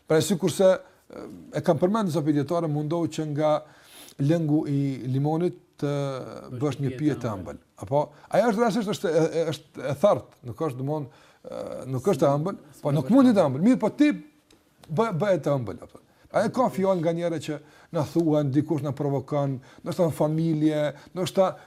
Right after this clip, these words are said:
Speaker 1: e, burri nuk sillet me gruan si duhet, gruaja me burrin nuk sillet,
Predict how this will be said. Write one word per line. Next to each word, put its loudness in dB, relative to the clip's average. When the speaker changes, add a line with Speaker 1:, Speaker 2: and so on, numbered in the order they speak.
Speaker 1:
e, -8
burri 2
nuk 0
sillet 0
me 0
gruan -2
si 2
duhet, 2
gruaja 2
me 2
burrin -2
nuk -6
sillet, -6